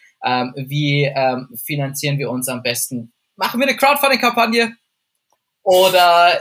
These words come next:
nehmen wir einen Kredit auf? Ähm, welche Kooperationspartner haben wir? Also Strategie steht für mich über allem. Das ist spannend, dass ich das jetzt sage, weil in meinem ersten Business war das nicht der Fall.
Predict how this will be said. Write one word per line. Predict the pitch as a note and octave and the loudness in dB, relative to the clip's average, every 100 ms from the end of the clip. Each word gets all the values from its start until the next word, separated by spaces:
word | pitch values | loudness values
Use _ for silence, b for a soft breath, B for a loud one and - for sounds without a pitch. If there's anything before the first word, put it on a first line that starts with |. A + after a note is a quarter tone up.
| - | -6
nehmen | E3+ F#3 F#3+ F3+ | -6 -2 -2 -2
wir | F3 E3+ E3+ F#3 | -2 0 0 -2
einen | F#3+ | -6
Kredit | G3 A3 B3 - | -4 -4 -4 -2
auf? | G3+ G#3 - - b b - | 0 -2 -6 -16 b b -8
Ähm, | D#3 D#3+ E3 E3 - | -4 -2 -4 -8 -6
welche | D#3+ G3 G#3+ | -2 0 -2
Kooperationspartner | G#3 G3+ F#3+ G3 A3 G#3+ G#3+ A3 F#3 - E3+ | -4 -4 -2 -2 -2 -2 -2 0 0 -2 -6
haben | D#3 D3+ | -6 -4
wir? | D3+ C#3+ | -2 0
Also | D#3 | -2
Strategie | D3 D3+ D3 D#3 E3 | -2 -2 -2 -4 -8
steht | - D3+ | -6 -8
für | - | -6
mich | B2+ C#3+ D3 - | -6 -6 -8 -10
über | E3+ D#3+ D#3+ D3 - | -10 -6 -2 -2 -2
allem. | B2 G#2+ - _ _ b b b _ _ _ | -2 -4 -10 _ _ b b b _ _ _
Das | D#3+ - | -4 -2
ist | - - | -2 -2
spannend, | - - D3+ D4 A#3+ | -2 0 0 0 0
dass | F#3 F3+ | 0 -2
ich | F#3 | -4
das | F3 E3+ | -4 -2
jetzt | D#3 - | -2 0
sage, | C3+ F#3+ A#3 G3 | 0 0 0 0
weil | F3 | 0
in | |
meinem | E3+ E3 | 0 -2
ersten | D#3 E3+ F#3 G#3 | -2 0 -2 -4
Business | F#3+ G#3 G#3+ G#3+ - | -6 -6 -4 -4 -2
war | E3+ | -2
das | G3+ G3 | -2 -2
nicht | F#3 A3+ D#4+ - | -2 -2 0 0
der | D3 C#3+ | -2 -2
Fall. | A2 F#2 - | -4 -6 -8